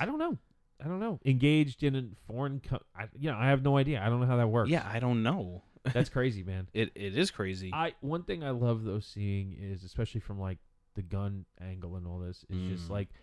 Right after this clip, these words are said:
Speaker 1: hey, nobody needs fully automatic assault rifles or A R fifteens, and then literally the government over in the Ukraine is just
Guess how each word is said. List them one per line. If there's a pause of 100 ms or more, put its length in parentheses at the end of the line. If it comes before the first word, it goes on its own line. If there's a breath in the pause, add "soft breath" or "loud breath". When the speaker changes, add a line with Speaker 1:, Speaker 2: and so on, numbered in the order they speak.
(220 soft breath)
Speaker 1:
hey,
nobody
needs
fully
automatic
assault
rifles
or
A
R
fifteens,
and
then
literally
the
government
over
in
the
Ukraine
is
just